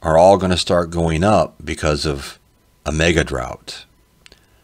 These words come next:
So if a mega drought starts to roll into town,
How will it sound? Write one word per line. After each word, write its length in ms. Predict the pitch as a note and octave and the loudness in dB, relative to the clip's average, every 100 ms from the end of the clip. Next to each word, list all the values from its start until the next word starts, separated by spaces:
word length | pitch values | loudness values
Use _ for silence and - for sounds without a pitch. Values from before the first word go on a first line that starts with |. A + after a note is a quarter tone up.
| _ _ _ _ _ _ _ - | _ _ _ _ _ _ _ -14
So 260 | - F2+ | -2 0
if 100 | E2+ | 2
a 80 | E2+ | 0
mega 280 | F2 C3+ C#3 | 2 2 2
drought 500 | A2 G#2+ F#2+ - - | 2 2 2 -2 -8
starts 440 | - F2+ F2 - | -4 -2 0 -2
to 100 | - | -4
roll 320 | D2+ E2 F2+ F2 | -2 0 2 0
into 220 | D2+ C#2+ | -2 -8
town, 680 | - A2 G#2+ C#2+ B1 B1 | -6 -2 0 -2 -6 -14